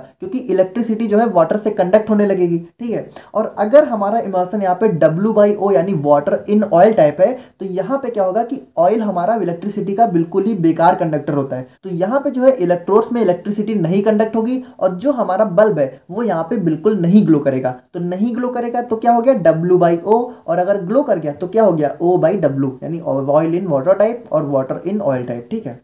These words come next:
और अगर हम लोग यहाँ पे बात करें अपने fourth test की, तो ये होता है हमारा fluorescence test। अब यहाँ पे देखो आप लोग थोड़ा ध्यान से सुनना कि जो हमारा ऑयल है, ठीक है,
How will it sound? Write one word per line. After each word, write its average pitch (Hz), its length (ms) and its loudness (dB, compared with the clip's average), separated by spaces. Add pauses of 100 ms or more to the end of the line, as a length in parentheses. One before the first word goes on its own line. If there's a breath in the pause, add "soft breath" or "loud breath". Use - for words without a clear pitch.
और 180 100 0
अगर 269 160 2
हम 277 140 0
लोग 262 120 -2
यहाँ 240 120 0
पे 247 100 -6
बात 175 240 0
करें 185 120 -2
अपने 185 200 -4
fourth 208 300 -2
test 220 240 -4
की, 208 100 -6
तो 214 120 -4
ये 214 200 -2
होता 294 240 0
है 254 80 0
हमारा 175 240 0 (140)
fluorescence 220 680 0
test। - 380 -4 (320 soft breath)
अब 233 120 -2
यहाँ 294 200 0
पे 330 100 -4
देखो 294 220 -4
आप 226 220 -2
लोग 240 200 -8
थोड़ा 226 120 4
ध्यान 180 240 0
से 208 120 -6
सुनना 180 240 -4
कि 269 180 -2
जो 269 240 0
हमारा 220 300 0 (160)
ऑयल 190 280 2
है, 151 200 -4
ठीक 190 200 -6
है, 139 80 -4